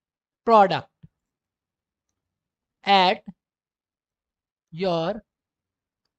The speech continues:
club। सबसे पहले मैंने क्या कहा, उन्होंने यही बोला था कि आप जो पहले कंप्लेन के अंदर ये बताओ कि भाई किस चीज के बारे में, तो यानी कि आपको सबसे पहले रेफरेंस देना है कि आपका किस तारीख को लेटर आया हुआ था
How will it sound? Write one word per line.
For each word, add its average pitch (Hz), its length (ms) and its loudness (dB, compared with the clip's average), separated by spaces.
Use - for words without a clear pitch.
club। 147 200 -6
सबसे 233 240 2
पहले 294 200 2
मैंने 294 180 -2
क्या 285 140 0
कहा, 285 140 0
उन्होंने 226 300 -4
यही 247 200 -2
बोला 269 200 -2
था 269 100 -2
कि 277 60 -4
आप 226 240 -2
जो 240 100 -14
पहले 240 320 -2
कंप्लेन 240 560 -6
के 254 60 -8
अंदर 254 220 -6
ये 247 200 -4
बताओ 220 380 -2
कि 254 120 -14
भाई 233 160 0
किस 240 260 -12
चीज 226 200 -14
के 233 120 -10
बारे 202 240 -6
में, 226 120 -12
तो 226 60 -10
यानी 233 240 -2
कि 277 80 -6
आपको 262 220 -4
सबसे 247 240 -6
पहले 247 300 -4
रेफरेंस 226 520 -8
देना 208 280 -4
है 277 100 -6
कि - 140 -14
आपका 196 420 -8
किस 220 260 -14
तारीख 214 200 -6
को 220 80 -8
लेटर 214 440 -6
आया 175 200 -2
हुआ 233 200 0
था 311 260 -4